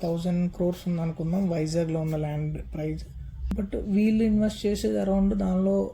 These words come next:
ఒక టూ ఫిఫ్టీ క్రోర్స్ ఏమో ఇన్వెస్ట్ చేస్తారు. But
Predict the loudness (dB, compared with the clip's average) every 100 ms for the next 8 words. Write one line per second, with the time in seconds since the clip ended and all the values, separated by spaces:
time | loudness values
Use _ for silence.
0 | -8 -6 -2 0 0 0 0 0 0 0
1 | 2 0 2 4 4 2 0 -2 -2 -4
2 | -2 -2 0 0